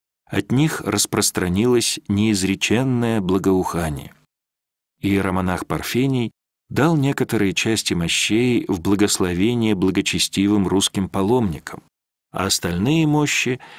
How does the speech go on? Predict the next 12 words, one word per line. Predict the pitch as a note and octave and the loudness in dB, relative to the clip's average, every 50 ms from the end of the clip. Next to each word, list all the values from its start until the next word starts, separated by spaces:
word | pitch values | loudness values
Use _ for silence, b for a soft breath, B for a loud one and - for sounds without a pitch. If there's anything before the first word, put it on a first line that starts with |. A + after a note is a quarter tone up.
| B B | B B
хранил | B - - A#2 F#2+ G2 A#2 D3 D#3+ E3 D#3 | B -6 -2 -2 0 2 2 4 4 4 2
в | - - F#2 | 2 -2 -4
Благовещенской | E2 - G2+ G#2+ G#2+ G#2+ G#2+ G#2 A#2+ C3+ C3+ - - A#2+ A#2+ - - - G#2 | 0 0 2 2 4 4 2 4 2 2 0 0 -2 -2 -4 -2 0 0 -2
келье | G2+ - - G#2 G#2 A2 A2 G#2+ G#2 G2+ | -2 -2 0 2 2 4 4 4 2 2
монастыря | F#2+ F#2+ F#2+ F#2+ F2+ - - - F#2+ F2+ F2+ F#2+ G2+ G#2 G2+ G2 D2 - | 2 2 0 0 -2 -2 -2 0 0 2 2 2 2 2 0 -2 -4 -6
Хиландар | - - G#2 F#2+ F#2+ F2+ E2+ E2+ D#2+ D2 F2+ G2+ G#2+ G#2 - - - | -4 0 0 2 2 2 0 -2 -2 -2 0 0 0 0 -2 -4 -6
в | - - - | -8 -12 -6
Корее, | - G2+ G2+ G2 F#2+ G2 F2+ D#2+ - - - B B B B B | -4 -4 -2 0 0 0 -2 -2 -4 -6 -10 B B B B B
где | D#3 D3 - - F#3 G#3 | -10 -8 -4 -2 -2 0
подвязался. | G#3 G#3+ F#3+ E3 D#3+ E3 D#3+ D#3+ - - - - - - - - _ _ _ _ _ _ _ _ _ _ _ _ _ _ _ _ _ _ _ _ _ | 0 -2 -2 -2 -2 -2 -2 -4 -6 -8 -6 -6 -6 -6 -8 -14 _ _ _ _ _ _ _ _ _ _ _ _ _ _ _ _ _ _ _ _ _
Будем | - E2 C3 D3+ D#3 E3 D#3+ | -2 0 2 2 4 4 4
молиться, | D3+ D3 D3+ D3+ D3+ D#3 D3+ - - - - E2+ D#2+ B | 4 4 4 4 4 4 4 2 0 -2 -2 -4 -6 B